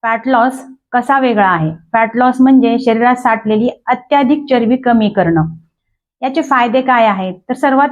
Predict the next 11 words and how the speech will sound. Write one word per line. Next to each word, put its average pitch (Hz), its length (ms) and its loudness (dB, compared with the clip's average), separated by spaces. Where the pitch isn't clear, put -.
पहिला 269 260 4
आहे 240 220 2
की 240 140 0
बेली 220 320 4
फॅट 214 340 -2
कमी 220 180 2
होतं, 208 260 0
म्हणजेच 262 600 2
कंबर 208 340 4
कमी 208 320 2
होते, 220 520 0